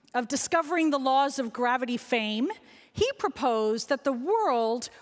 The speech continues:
worked like a great clock, right? A collection of gears and levers that act in reasonably predictable ways.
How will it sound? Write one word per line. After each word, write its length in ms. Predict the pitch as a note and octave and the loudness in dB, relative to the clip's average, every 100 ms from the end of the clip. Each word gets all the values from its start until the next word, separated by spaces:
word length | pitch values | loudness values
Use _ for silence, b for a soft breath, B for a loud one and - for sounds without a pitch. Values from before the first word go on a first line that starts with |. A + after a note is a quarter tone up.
| B | B
worked 420 | A3 D4 E4 - | -2 0 0 -2
like 220 | C4+ B3+ B3+ | -4 -2 -2
a 40 | |
great 560 | F#3 F#3+ A#3+ C4+ B3 - | -6 -4 -2 -2 -4 -12
clock, 560 | - - G#3 F#3 - - - - _ _ _ _ - | -10 -2 0 0 -6 -14 -14 -18 _ _ _ _ -2
right? 160 | B3+ | -2
A 40 | C#4+ | -2
collection 540 | - D4 E4 - D#4 | -2 0 0 0 -2
of 180 | C#4 G3+ | -2 -2
gears 600 | G#3+ D4 D4 C#4 C#4 - | 0 2 2 2 0 -2
and 240 | B3+ B3 | -2 0
levers 640 | B3 D4+ A#3+ A3 G#3 - - B B B - | 2 2 2 0 0 -4 -8 B B B -4
that 180 | B3 B3+ | -2 0
act 340 | C4 B3+ C4 C#4+ | 0 0 -2 -2
in 240 | B3+ A#3+ | 0 2
reasonably 680 | D#4+ E4+ B3+ B3+ A#3 A#3 A3+ | 2 2 0 -4 -2 -4 -4
predictable 600 | - C4+ A3 - F#3 F#3+ | -4 -4 -4 -4 -4 0
ways. 640 | A#3+ B3+ E3+ D3+ - - | 0 0 -2 -6 -8 -8